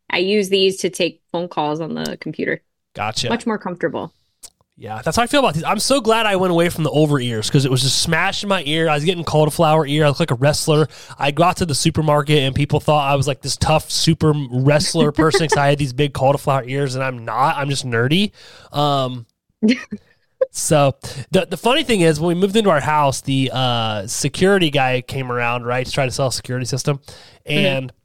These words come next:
Speaker 2: he came at the worst possible, like, we wanted to meet the guy. We, we wanted the security system, but he, like, came at the worst possible time. Like, my family was here, we were eating dinner, and
Speaker 1: Yeah.
Speaker 2: I go to the door, and, like, I had, like, a t-, a cutoff t-shirt on that I,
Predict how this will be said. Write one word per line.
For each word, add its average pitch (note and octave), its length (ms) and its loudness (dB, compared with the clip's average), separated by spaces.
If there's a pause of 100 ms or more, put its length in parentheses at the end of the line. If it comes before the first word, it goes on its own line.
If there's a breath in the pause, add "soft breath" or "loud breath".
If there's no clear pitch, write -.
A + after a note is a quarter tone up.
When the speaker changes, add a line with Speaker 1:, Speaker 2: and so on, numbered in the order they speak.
(600)
Speaker 2:
he G3 80 0
came G#3 240 2
at G#3+ 60 0
the F#3+ 80 2
worst C#3+ 400 0
possible, D3+ 340 2
like, D3+ 80 -2
we G3 60 4
wanted G#3 300 4
to D3+ 60 0
meet E3 160 2
the C3 80 -6
guy. A#2+ 160 -4
We, C3 120 -6
we C3 240 -8 (120)
wanted D3 360 0
the B2 60 -8
security C#3 320 -4
system, A#2+ 280 -10
but A#2+ 160 -8
he, D3 140 -2
like, D#3+ 140 -4
came A3 180 0
at A3 60 -2
the E3 80 4
worst C#3 420 2
possible C#3 400 0
time. B2 300 -4
Like, C3 180 -4
my A#2+ 140 -6
family B2+ 340 -2
was B2+ 140 0
here, C3+ 120 2
we A#2+ 60 0
were G#2+ 60 -6
eating A2 220 -6
dinner, A#2+ 420 0 (420 loud breath)
and C3 300 0
Speaker 1:
Yeah. D#3 120 0
Speaker 2:
I B2+ 100 0
go D#3+ 200 4
to D3+ 60 2
the C3 80 4
door, C#3 600 4 (380 loud breath)
and, C3+ 440 -2
like, B2+ 200 -4
I C3 180 0
had, C#3 220 -2
like, C#3 160 -2
a C3 60 -8
t-, C#3 220 -8
a C#3 80 -2
cutoff F3+ 420 2
t-shirt E3 400 0
on E3+ 240 2
that E3 80 2
I, D3 180 0